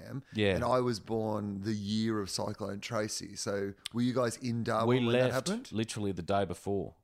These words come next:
Speaker 1: The
Speaker 2: And
Speaker 1: day before?
Speaker 2: Yeah, and Mum, myself and my brother and sister
Speaker 1: Mm.
Speaker 2: never went back.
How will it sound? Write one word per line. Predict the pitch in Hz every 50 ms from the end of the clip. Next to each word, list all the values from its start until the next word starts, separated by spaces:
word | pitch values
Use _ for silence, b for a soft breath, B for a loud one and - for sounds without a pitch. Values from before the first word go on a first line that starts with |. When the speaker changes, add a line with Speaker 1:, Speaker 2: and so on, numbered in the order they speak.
| _ _ _ _ _ _ _ _ _
Speaker 1:
The | 127 131
Speaker 2:
And | 101
Speaker 1:
day | 147 139 139 139
before? | 135 139 120 123 127 110 101 104
Speaker 2:
Yeah, | 110 110 71
and | 95 107 110 110
Mum, | 117 120 123 123 127 127 123 - - _ _ _ _ _ _
myself | 104 104 104 - - - 110 110 107 107 - -
and | 107 98
my | 98 95
brother | 90 - 101 101 95 92
and | 90 90
sister | - - - 107 104 90 90 92
Speaker 1:
Mm. | 92
Speaker 2:
never | 98 95 92 95
went | 90 92 87 76 -
back. | - 101 104 92 85 82 80 - - _